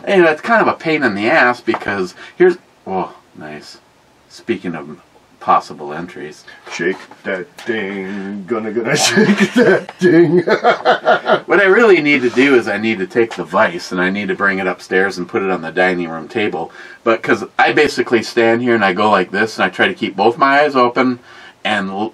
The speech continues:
Speaker 1: and make sure all three are, are lined up in the center. And I'm slowly bringing that in, and then, and then later on I'm like going,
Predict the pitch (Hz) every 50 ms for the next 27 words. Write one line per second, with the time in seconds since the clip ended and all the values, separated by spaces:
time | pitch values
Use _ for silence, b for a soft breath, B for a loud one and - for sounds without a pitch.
0 | - 90 92 98 95 90 90 92 101 110 120 - - - 131 117 107 - - -
1 | - 123 120 - - 143 139 139 139 127 117 117 120 - _ _ _ - 101 104
2 | 101 - - - - 95 98 95 92 107 101 - _ _ _ _ - 101 101 92
3 | 104 113 117 123 120 - 131 131 131 120 - - 147 131 113 101 98 104 104 B
4 | B B B B B B 107 104 104 104 98 - - - 123 120 123 127 131 131
5 | 131 123 113 123 123 123 127 123 120 120 120 123 123 123 120 120 117 113 110 110
6 | 104 104 107 110 110 B B B B B - 139 139 139 135 123 117 113 135 151
7 | 156 147 139 151 156 156 147 143 131 120 117 117 113 107 107 - 117 113 104 98
8 | 90 87